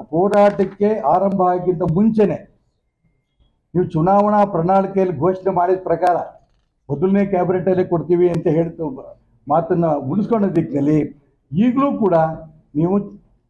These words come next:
ಇನ್ನು ಸಮಯ ಇದೆ. ಇವತ್ತಿನ್ನು ಇಪ್ಪತ್ತ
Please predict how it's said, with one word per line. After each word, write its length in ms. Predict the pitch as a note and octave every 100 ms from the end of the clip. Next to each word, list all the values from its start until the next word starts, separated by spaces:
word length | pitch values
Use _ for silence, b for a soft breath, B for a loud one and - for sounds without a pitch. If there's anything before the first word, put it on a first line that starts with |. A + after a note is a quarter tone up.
| E3
ಇನ್ನು 140 | F#3+ F#3+
ಸಮಯ 240 | E3+ G3+ G3
ಇದೆ. 140 | D3+ A#2 - _ _ _ C#3+
ಇವತ್ತಿನ್ನು 440 | E3 E3 D#3+ F#3+ A#3 - - _ _ _ _ C#3
ಇಪ್ಪತ್ತ 360 | C3+ F#3 F3+